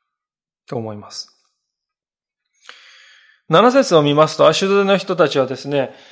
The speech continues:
えー、「イスラエルの神の箱を私たちのもとに留めておいてはならない」と言っています。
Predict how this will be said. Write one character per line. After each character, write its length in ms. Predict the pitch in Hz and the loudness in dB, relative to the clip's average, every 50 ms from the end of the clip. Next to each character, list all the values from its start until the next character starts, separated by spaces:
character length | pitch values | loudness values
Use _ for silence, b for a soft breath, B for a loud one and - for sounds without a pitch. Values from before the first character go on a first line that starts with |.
| B B B | B B B
え 340 | 165 156 156 165 170 - - | -12 -12 -10 -12 -12 -14 -16
ー、 60 | - | -14
「イ 60 | 185 - | -12 -10
ス 180 | - 277 302 | -6 -2 0
ラ 60 | 311 | 2
エ 20 | 294 | 2
ル 60 | 254 | 2
の 100 | 196 165 | 0 0
神 240 | - - 220 208 180 | -2 -2 -2 0 0
の 80 | 170 | 0
箱 160 | 160 156 170 190 | 0 2 2 2
を 20 | |
私 280 | 202 - 208 220 - - | 2 2 2 -2 -4 -6
た 40 | |
ち 60 | 226 233 | -6 -4
の 60 | 185 | -4
も 80 | 175 | -2
と 60 | 165 151 | -2 -4
に 60 | 143 | -4
留 280 | - 156 156 165 185 175 | -4 -2 -2 0 0 0
め 100 | 170 160 | -2 -2
て 140 | - 143 131 | 0 0 0
お 400 | 127 127 - - - - 147 139 | 0 0 -2 -4 -2 -2 -2 0
い 60 | 135 | 0
て 100 | 143 131 | 0 -2
は 80 | 123 | -2
な 140 | 117 120 123 | 0 0 0
ら 100 | 139 180 | 0 2
な 100 | 202 208 | 2 2
い」 80 | 185 - | 2 0
と 40 | - | -2
言 80 | 123 - | -8 -16
っ 40 | |
て 120 | _ - 131 | _ -16 -16
い 40 | 110 | -16
ま 100 | 104 - | -18 -20
す。 120 | - | -20